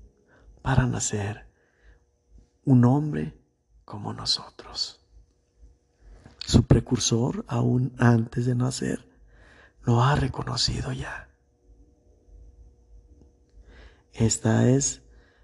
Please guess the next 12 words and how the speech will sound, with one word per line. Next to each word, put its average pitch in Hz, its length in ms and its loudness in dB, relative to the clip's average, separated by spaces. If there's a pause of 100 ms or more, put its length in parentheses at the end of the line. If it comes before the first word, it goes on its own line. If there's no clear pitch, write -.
(120)
la 120 140 -2
mejor 139 500 0
evidencia 113 840 0 (360)
de 120 140 2
que 123 120 0
las 113 220 0
cosas 139 640 -2
buenas 127 400 0
que - 100 -6
pasan 117 440 -4
en 113 120 -8
nosotros - 1000 -2